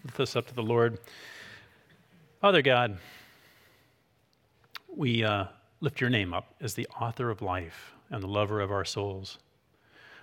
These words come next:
Uh, in you we live and move and have our being. Uh, in you there is no lack. And so we stand amazed at your greatness, your mercy, your love.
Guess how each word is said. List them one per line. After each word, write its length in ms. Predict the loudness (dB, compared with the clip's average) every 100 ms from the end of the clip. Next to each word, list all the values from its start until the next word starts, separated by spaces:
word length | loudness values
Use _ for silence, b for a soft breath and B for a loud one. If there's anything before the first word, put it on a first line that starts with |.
| B
Uh, 120 | -2 2
in 160 | 4
you 180 | 6 4
we 120 | 4
live 280 | 6 6 4
and 100 | 2
move 280 | 2 0 -2
and 80 | 0
have 200 | 0 0
our 120 | -2
being. 440 | 0 -2 -2 -6 -12 B B B -12
Uh, 120 | -8
in 100 | -8
you 180 | -4 0
there 200 | 2 4
is 240 | 4 0 -6 -12
no 220 | -4 2
lack. 400 | 2 2 -2 -10 -18 -20 _ _ b b b b b b
And 80 | -14
so 220 | -8 -4
we 140 | -2 -2
stand 420 | -2 0 2 2
amazed 440 | 2 4 2 0
at 60 | -4
your 140 | -4
greatness, 640 | -4 -2 -4 -4 -6 -8 -8
your 120 | -6
mercy, 420 | -2 0 0 -4
your 180 | -4 -2
love. 420 | 2 4 4 0